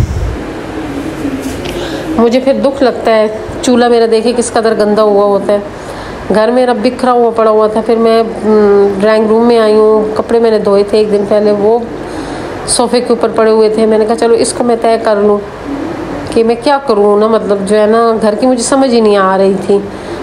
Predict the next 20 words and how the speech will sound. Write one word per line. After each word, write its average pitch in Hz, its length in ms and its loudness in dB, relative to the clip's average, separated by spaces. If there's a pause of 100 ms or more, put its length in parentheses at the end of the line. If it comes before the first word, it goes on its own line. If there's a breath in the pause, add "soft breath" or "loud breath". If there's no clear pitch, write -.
(140)
ना 247 100 4
मुझसे 269 240 0
काम 240 280 0
हो 233 220 2
रहा 240 160 2
था 226 180 -2
और 226 120 2
ना 220 100 2
मैं, 220 120 0
हम्म, 214 640 2
देख 226 280 2
पा 202 180 0
रही 196 160 2
थी, 202 140 -2
काम 226 280 0
हो 226 200 2
भी 240 140 0
नहीं 220 180 4
रहा 208 140 2
था। 208 340 -2